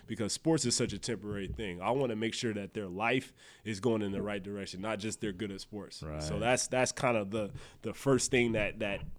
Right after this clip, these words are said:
Speaker 1: really pushed me to really establish, you know, what Purpose Field is, you know, today. So, um, you know, my,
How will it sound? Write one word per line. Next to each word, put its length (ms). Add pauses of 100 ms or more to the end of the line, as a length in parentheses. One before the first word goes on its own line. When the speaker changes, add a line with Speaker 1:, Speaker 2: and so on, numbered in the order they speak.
(140)
Speaker 1:
really 240
pushed 400
me 280 (280)
to 100
really 280
establish, 640
you 80
know, 200
what 280
Purpose 320
Field 300
is, 440
you 100
know, 140
today. 400
So, 300 (520)
um, 460 (480)
you 140
know, 160
my, 260